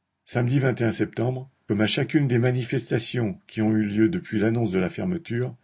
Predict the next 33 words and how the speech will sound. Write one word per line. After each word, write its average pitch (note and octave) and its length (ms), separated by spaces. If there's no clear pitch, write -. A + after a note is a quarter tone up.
la G3 100
présence B2+ 440
de F2+ 100
l'Union A#2 320
départementale G2+ 760
C - 180
G F#2 180
T - 320
était E3+ 200
symbolique, G2+ 680
celle-ci B2 480
n'ayant G#2+ 400
relayé G#2+ 560
que - 120
du E2+ 120
bout G2 160
des G2 140
lèvres F2 340
l'appel G#2 340
à G2 60
manifester. F2 680
Elle G2 160
était A#2 260
bien B2+ 180
plus C3 300
mobilisée A#2+ 560
lors A2 160
de F#2+ 100
son F#2+ 220
congrès A2 400
le F2+ 120
dix-neuf A#2 360
septembre G2 560